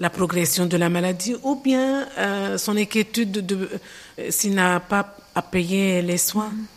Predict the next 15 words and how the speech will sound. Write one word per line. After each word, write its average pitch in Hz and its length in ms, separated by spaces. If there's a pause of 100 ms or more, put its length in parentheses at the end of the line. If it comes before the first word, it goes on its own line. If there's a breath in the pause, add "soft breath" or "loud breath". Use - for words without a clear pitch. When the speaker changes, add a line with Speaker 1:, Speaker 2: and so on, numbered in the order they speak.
Speaker 1:
s'il - 180
n'a 180 80
pas 190 180
les 185 100
moyens 180 340
de 175 80
payer 180 320
ses 180 160
soins. 196 400 (840 loud breath)
D'être 240 420
très 269 260
proche 214 540
pour 214 200
vraiment 196 720 (760 soft breath)
déceler 220 840